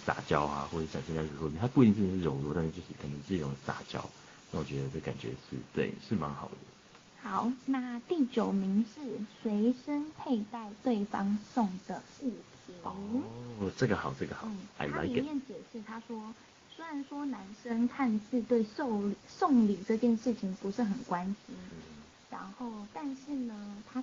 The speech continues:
Speaker 2: 看到就是女生会把送的一些小礼物、小配件带在身上的时候，会有一种被重视的感觉。
Speaker 1: 这是不错啦，但是最好不要，不要带前男友送的。<laughs> 会把前男友的东西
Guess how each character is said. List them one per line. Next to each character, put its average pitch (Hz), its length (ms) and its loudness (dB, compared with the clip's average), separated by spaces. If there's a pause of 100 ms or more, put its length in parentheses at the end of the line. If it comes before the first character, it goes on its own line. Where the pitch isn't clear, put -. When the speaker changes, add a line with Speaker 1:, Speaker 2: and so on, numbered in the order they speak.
Speaker 2:
看 247 200 4
到 226 280 0 (120)
就 214 60 -6 (120)
是 233 100 2
女 202 380 0
生 233 220 4
会 254 140 -4
把 - 200 -6 (180)
送 294 120 -4 (100)
的 202 80 -10
一 202 160 -4
些 233 260 4
小 190 200 -4
礼 208 100 0 (120)
物、 220 200 2
小 165 180 -4
配 220 140 0
件 208 200 0
带 202 180 -2
在 202 200 -2
身 190 180 -4
上 202 120 -2
的 175 80 -6 (140)
时 185 80 -10
候， 185 80 -8 (340)
会 302 100 -12
有 254 60 -8
一 196 260 -12
种 208 80 -12 (160)
被 226 80 -10 (200)
重 240 100 -8 (320)
视 220 60 -16 (100)
的 170 80 -14 (140)
感 - 80 -14 (320)
觉。 233 60 -6
Speaker 1:
这 190 140 8
是 143 120 2
不 90 260 -2
错 85 380 4
啦， 71 240 0
但 117 80 8
是 113 160 6 (400)
最 120 100 10
好 78 140 4
不 76 80 -2
要， 85 120 6 (140)
不 92 80 0
要 85 60 -2
带 95 160 8
前 - 180 -4
男 76 100 0
友 80 80 0 (140)
送 85 140 2 (120)
的。 - 80 12
<laughs> 147 540 12 (1600)
会 170 80 8
把 120 140 12
前 101 100 6
男 113 100 12
友 87 220 10
的 80 160 4 (240)
东 110 160 6
西 110 80 4